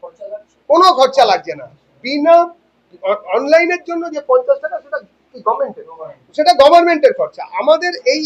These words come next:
Speaker 2: আহ, ইয়েতে ক্যাম্প চালাতে, ক্যাম্পে এসে আবেদন করার জন্য সহায়তা পেতে কোনো পয়সা লাগছে না, কোনো পয়সা এই ক্যাম্পে লাগছে না। পঞ্চাশ টাকা যেটা সরকারি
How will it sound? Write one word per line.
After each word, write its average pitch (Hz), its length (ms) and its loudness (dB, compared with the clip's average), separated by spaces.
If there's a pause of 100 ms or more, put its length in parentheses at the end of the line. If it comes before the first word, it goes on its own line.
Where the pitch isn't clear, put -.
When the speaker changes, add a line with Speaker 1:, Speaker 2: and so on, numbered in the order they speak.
Speaker 2:
আহ, - 840 -10
ইয়েতে 190 320 -2 (560)
ক্যাম্প 294 240 2
চালাতে, 254 400 0 (440)
ক্যাম্পে 254 360 -2
এসে 311 180 -4
আবেদন 269 380 4
করার 277 260 2
জন্য 277 240 -2
সহায়তা 233 480 2
পেতে 277 260 0
কোনো 247 240 -2 (120)
পয়সা 214 360 -2
লাগছে 214 420 0
না, 254 160 -2
কোনো 240 320 -2
পয়সা 220 360 0
এই 240 100 0
ক্যাম্পে 202 380 2
লাগছে 254 320 -2
না। 135 120 -12 (420)
পঞ্চাশ 262 460 2
টাকা 320 260 2
যেটা 269 260 0
সরকারি 285 640 -2